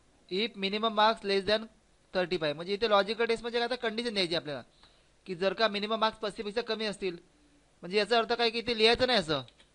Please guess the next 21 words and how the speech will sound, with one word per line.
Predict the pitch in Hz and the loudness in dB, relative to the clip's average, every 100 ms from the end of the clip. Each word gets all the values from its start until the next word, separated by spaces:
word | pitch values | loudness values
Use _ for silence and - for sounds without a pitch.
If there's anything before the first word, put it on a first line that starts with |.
| _ _ - | _ _ -8
की | 185 196 208 | -2 0 -2
if | 202 | -4
minimum | 190 196 202 202 | -4 -2 -2 2
marks, | 202 196 196 - _ _ _ _ _ _ _ _ _ _ _ _ _ - | 4 4 2 -8 _ _ _ _ _ _ _ _ _ _ _ _ _ -8
समजतंय? | 202 202 269 | -4 0 2
लिहिलं | 214 202 220 | 2 0 2
तर | 226 | 4
रॉंग | 226 226 | 6 4
येणार. | 196 190 - - - _ _ _ _ | 2 0 -6 -20 -20 _ _ _ _
मग | 180 | 2
आपले | 208 202 240 | 2 2 2
मिनिमम | 226 247 | 0 2
मार्क्स | 247 247 - | 2 2 0
कुठे | 240 | 2
आहेत? | 226 220 - - _ _ _ _ _ _ _ _ _ - | 4 2 -6 -20 _ _ _ _ _ _ _ _ _ 0
तर | |
इथे | 196 196 | 0 2
आहेत, | 180 | 0
बरोबर | 190 262 | 4 4
आहे | |
ना? | 277 | 4